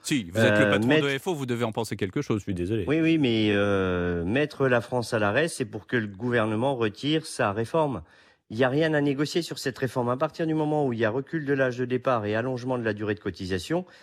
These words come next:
Speaker 2: il y a rien à négocier sur cette réforme.
Speaker 1: Rien à négocier, c'est ce que disait également, euh, Philippe Martinez dans le J D D ce matin. Hier, Marine Tondelier des Verts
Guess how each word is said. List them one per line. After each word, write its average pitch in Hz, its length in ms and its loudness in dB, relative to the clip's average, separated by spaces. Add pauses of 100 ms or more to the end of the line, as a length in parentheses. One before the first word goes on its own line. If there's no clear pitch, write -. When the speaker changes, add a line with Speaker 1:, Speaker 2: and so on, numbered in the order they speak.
(360)
Speaker 2:
il 98 80 -6
y 107 60 4
a 110 80 4
rien 127 240 2
à 120 80 4
négocier 123 440 0
sur 120 180 -10
cette 104 180 -4
réforme. 85 380 -6 (420)
Speaker 1:
Rien 120 260 2
à 117 60 0
négocier, 110 400 -2
c'est 120 140 -4
ce - 60 -8
que 120 100 -2
disait 110 260 2
également, 113 500 2
euh, 101 80 2
Philippe 120 320 0
Martinez 117 520 0 (100)
dans 113 80 0
le 107 60 2
J 107 120 -6
D 107 100 0
D 113 140 2
ce 120 140 -2
matin. 147 260 0
Hier, 143 220 0
Marine 147 300 0
Tondelier 131 420 2
des 127 160 4
Verts 135 300 0